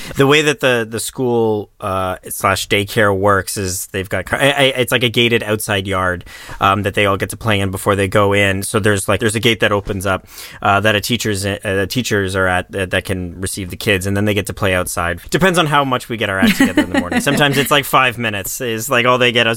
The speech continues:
Speaker 1: But it is a handoff for a
Speaker 2: Mm-hmm.
Speaker 1: lot of reasons, 'cause, uh, the twins, Rose and Junior, who are almost two, they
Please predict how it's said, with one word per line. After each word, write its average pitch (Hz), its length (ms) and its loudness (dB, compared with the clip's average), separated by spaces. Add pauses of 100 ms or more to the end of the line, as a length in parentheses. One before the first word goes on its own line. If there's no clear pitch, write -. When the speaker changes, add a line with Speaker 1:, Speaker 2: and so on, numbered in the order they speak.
Speaker 1:
But 135 180 2
it 117 100 -2
is 117 400 -2 (680)
a 107 140 2
handoff 95 760 -6 (160)
for 110 200 -4
a 95 40 -2 (100)
Speaker 2:
Mm-hmm. 95 80 2
Speaker 1:
lot 101 180 2
of 95 340 -6
reasons, 98 560 -4
'cause, 95 400 -4 (120)
uh, 92 320 -2
the 92 320 -2
twins, 127 680 0
Rose 107 520 2 (120)
and 92 480 0
Junior, 101 720 0
who 101 240 -2
are 90 540 0
almost 160 500 2
two, 95 640 -4
they 131 880 0